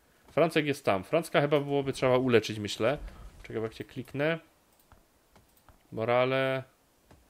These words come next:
To ja cię muszę chyba bandażem potraktować, nie? Ja Francka będę musiał chyba bandażem potraktować,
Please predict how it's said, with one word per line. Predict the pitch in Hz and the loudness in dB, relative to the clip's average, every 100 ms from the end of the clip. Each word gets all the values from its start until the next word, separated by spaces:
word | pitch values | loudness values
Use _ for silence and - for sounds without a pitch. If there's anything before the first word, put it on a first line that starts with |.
| _ _ | _ _
To | - | -6
ja | 139 | -4
cię | 156 | -2
muszę | 135 | 0
chyba | 139 139 | 4 4
bandażem | 131 127 127 120 104 | 4 6 6 4 -2
potraktować, | 104 104 - 98 92 - | -2 -2 0 0 0 0
nie? | 127 147 | -2 2
Ja | 131 | 0
Francka | 143 135 139 | 0 -2 -4
będę | 131 131 | -2 -4
musiał | 123 120 | 0 0
chyba | 123 | 0
bandażem | 120 120 127 120 | 0 2 2 -2
potraktować, | 117 120 113 120 117 131 | -6 -6 -4 -2 0 -2